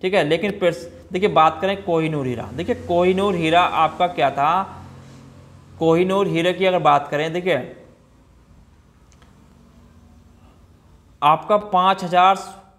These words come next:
वर्ष पहले, मतलब हीरा होता हुआ कहाँ गया वो आपका, देखिए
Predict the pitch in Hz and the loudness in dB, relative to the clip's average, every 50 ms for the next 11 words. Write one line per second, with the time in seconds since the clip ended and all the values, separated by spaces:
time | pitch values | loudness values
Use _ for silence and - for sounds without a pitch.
0 | _ 139 131 156 175 190 185 - - - 160 151 151 165 185 - - - - - | _ -10 0 2 2 2 2 -2 -4 0 0 2 2 0 -2 -4 -6 -16 -18 -20
1 | - - _ _ _ _ _ _ 135 143 147 - 190 185 185 - - - - - | -20 -20 _ _ _ _ _ _ -8 -8 -4 -2 -2 -2 -2 -6 -16 -20 -20 -18
2 | - 143 151 160 185 190 202 202 196 - - - - - _ _ _ _ _ _ | -10 -4 0 2 4 4 4 2 0 -6 -14 -20 -20 -20 _ _ _ _ _ _
3 | _ _ _ _ _ _ _ _ _ _ _ _ _ _ _ _ _ _ _ _ | _ _ _ _ _ _ _ _ _ _ _ _ _ _ _ _ _ _ _ _
4 | _ - 156 165 180 - 208 196 180 185 190 190 190 185 180 180 185 190 180 160 | _ 0 0 0 2 4 2 2 4 2 2 2 2 2 2 4 4 2 0 0
5 | 160 170 170 175 175 175 175 175 170 170 - 196 202 214 190 180 190 196 196 147 | 2 4 4 4 4 4 2 2 2 0 0 -2 -2 -2 -2 -4 -4 -2 -2 -2
6 | 123 - - - | -2 -4 -10 -20